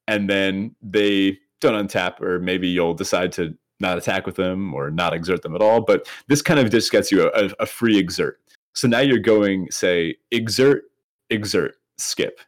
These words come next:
instead of just exert, skip, exert, skip. For obvious reasons, that'll let you get in for a lot of more damage and pressure your opponent. Next, I've got Hooded Brawler. Just <laughs> like I said earlier, one of the best exert creatures that they printed in this set, and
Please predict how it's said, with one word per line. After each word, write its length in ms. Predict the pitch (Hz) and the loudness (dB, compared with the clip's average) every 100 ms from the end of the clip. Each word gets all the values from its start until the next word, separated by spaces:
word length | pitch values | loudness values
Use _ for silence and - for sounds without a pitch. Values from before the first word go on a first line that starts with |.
| - | -10
instead 260 | 117 - 104 | -8 -2 -2
of 80 | 90 | -2
just 260 | 95 - - | -6 -8 -8
exert, 540 | 104 98 104 87 - | -6 0 0 0 -4
skip, 380 | - - 90 71 - | -12 -4 -2 -4 -10
exert, 400 | 90 80 82 - | -10 -8 -8 -8
skip. 360 | - - - _ _ _ _ _ _ _ _ _ - | -6 -6 -6 _ _ _ _ _ _ _ _ _ -2
For 100 | 120 | 0
obvious 320 | 98 90 - | 0 -2 -2
reasons, 320 | 101 80 85 | -2 -2 -4
that'll 180 | 87 87 | -2 0
let 100 | - | -2
you 100 | 95 | -4
get 160 | 87 | -4
in 120 | 80 78 | -6 -8
for 100 | 80 | -4
a 40 | |
lot 140 | 92 | -4
of 60 | 85 | -4
more 120 | 78 | -6
damage 520 | 87 139 127 117 104 | -2 0 0 -2 -4
and 240 | 90 90 78 | -8 -8 -4
pressure 300 | 101 85 82 | -4 -2 -6
your 100 | 65 | -8
opponent. 380 | - 80 71 - _ _ _ _ - | -8 -10 -10 -16 _ _ _ _ -2
Next, 300 | 151 160 - | 0 0 0
I've 160 | 110 | 2
got 220 | 104 92 - | 2 2 2
Hooded 320 | 160 139 80 | 4 4 2
Brawler. 400 | 80 78 80 - _ _ _ _ _ | 0 0 -2 -6 _ _ _ _ _
Just 240 | - - 110 123 - - | -8 -6 -2 -2 -4 -14
<laughs> 280 | - - | -20 -6
like 140 | - 98 | 0 0
I 60 | 90 | 0
said 240 | - 76 | 0 0
earlier, 440 | 76 73 64 - _ _ - | 0 -2 -4 -6 _ _ 2
one 140 | 147 | 4
of 40 | 123 | 4
the 60 | |
best 300 | 123 113 - | 4 2 4
exert 340 | 107 92 98 - | 0 2 0 2
creatures 360 | 107 - 92 | 0 0 -4
that 60 | 85 | -2
they 100 | 85 | -2
printed 320 | - 95 87 | -2 -4 -2
in 100 | 87 | -4
this 180 | 87 - | -4 -2
set, 340 | 92 85 - - | 0 0 -4 -10
and 300 | 90 85 | -6 -6